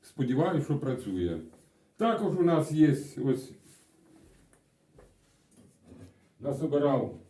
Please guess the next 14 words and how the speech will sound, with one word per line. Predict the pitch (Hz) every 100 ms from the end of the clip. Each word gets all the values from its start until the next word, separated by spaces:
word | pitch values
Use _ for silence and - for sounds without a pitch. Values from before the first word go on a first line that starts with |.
| _ _ _ _ _ _ _
кульбаби. | - 107 107 156 175 165 156 135 - - _ _ _ _ _ _ _ _
Говорять, | 113 139 151 143
що | - 131 127
напій | 101 117 - 147 151
з | 131
кульбаби | - 110 101 139 135 127 120 - _ _ _ -
дуже | 113 135 131
корисний. | 120 110 101 95 98 90 80 - - _ _ _ _ _ _ - - - -
Насобирав, | 101 104 - 87 113 151 165
закип'ятив. | 135 110 104 - 101 - 160 165 143 - - _ _ _ _ _ _ _ _ _ _ _ -
І | 123 185 185 - - - - _
тепер | - - 165 156
буде | 113 120 120 131 135 - - -
двойна | 98 113 117 131 143